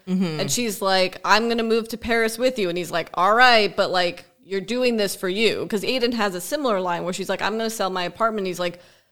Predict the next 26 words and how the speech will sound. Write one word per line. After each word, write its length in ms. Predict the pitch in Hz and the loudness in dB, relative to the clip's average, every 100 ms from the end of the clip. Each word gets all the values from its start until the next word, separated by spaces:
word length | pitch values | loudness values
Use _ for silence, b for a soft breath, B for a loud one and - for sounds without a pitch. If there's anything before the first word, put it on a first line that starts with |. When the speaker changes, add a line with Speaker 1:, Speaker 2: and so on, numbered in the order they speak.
| _ | _
Speaker 2:
"Okay, 260 | - - 220 | -10 0 0
but 140 | 202 | 0
you'd 140 | 202 208 | -6 -4
be 100 | 220 | -6
doing 500 | 175 277 262 180 196 | -4 -2 0 -2 -4
it 180 | 190 - | -6 -6
for 100 | 175 | -8
you. 300 | 180 226 151 | -4 -2 -2
I 100 | 156 | -2
can't 300 | - 208 - | -2 -4 0
ask 300 | 175 180 - | 0 0 -4
this 320 | 90 95 - | -10 -10 -10
of 240 | - - | -6 -6
you," 160 | 120 107 | -6 -8
which 220 | - 269 294 | -4 -4 -2
is 160 | 285 - | -4 2
a 80 | 277 | 2
more 280 | 262 302 311 | 4 2 2
mature 340 | 269 269 226 | 0 0 0
version 480 | 196 202 190 190 170 | 0 -4 -2 -6 -4
than 300 | 165 151 - | -6 -8 -12
the 60 | 185 | -6
way 160 | 175 | -6
Big 440 | 160 - - 185 165 | -6 -12 -10 -10 -10
phrased 380 | - 85 - - | -12 -12 -10 -8
it. 260 | 82 135 | -6 -8